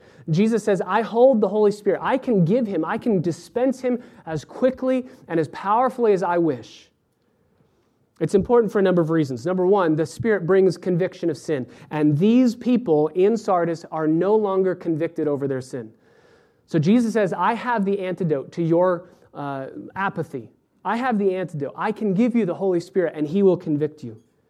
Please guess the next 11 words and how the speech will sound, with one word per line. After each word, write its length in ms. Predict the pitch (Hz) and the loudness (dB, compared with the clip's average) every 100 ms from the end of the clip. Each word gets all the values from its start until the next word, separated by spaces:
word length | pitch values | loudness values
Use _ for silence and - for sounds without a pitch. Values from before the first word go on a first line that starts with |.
| _ _ _ _ _ _ | _ _ _ _ _ _
I 140 | 143 170 | -2 2
also 260 | 277 - | 2 2
have 160 | 170 170 | 0 2
the 80 | 175 | 0
Holy 200 | 196 202 | 2 0
Spirit 260 | 196 214 | 0 -2
who 100 | 185 | 2
will 80 | 214 | 4
give 180 | 202 208 | 4 4
you 120 | 226 | 0
power. 560 | 202 220 269 208 120 | -2 -4 -2 -2 -4